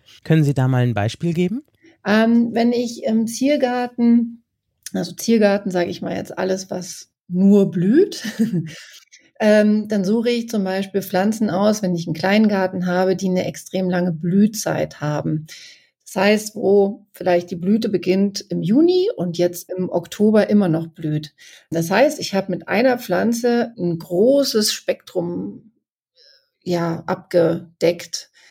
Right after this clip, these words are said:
Speaker 2: und schau dann, was hat die für Bodenverhältnisse, was mag die gerne und setze dann Pflanzen dazu, die genau den gleichen Boden mögen,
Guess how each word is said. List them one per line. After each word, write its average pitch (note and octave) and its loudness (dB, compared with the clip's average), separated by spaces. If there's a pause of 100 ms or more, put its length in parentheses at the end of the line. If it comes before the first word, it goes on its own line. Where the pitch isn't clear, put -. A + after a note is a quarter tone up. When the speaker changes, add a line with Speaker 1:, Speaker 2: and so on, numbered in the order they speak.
(280)
Speaker 2:
und G3+ 0 (520)
schau F3+ 4
dann, B3+ 4
was G3 -2
hat F#3 -2
die G#3+ -2
für G3 -4 (200)
Bodenverhältnisse, C4 2
was G3+ -2
mag E3+ 0
die B3 -6
gerne C#4 2
und F#3 -4
setze F3+ 2
dann G#3 0
Pflanzen G#3 -2
dazu, A3+ 0
die G#3 -4
genau F#3+ 0
den A3+ 2
gleichen F#3 -2
Boden D#3 -6
mögen, E3 -2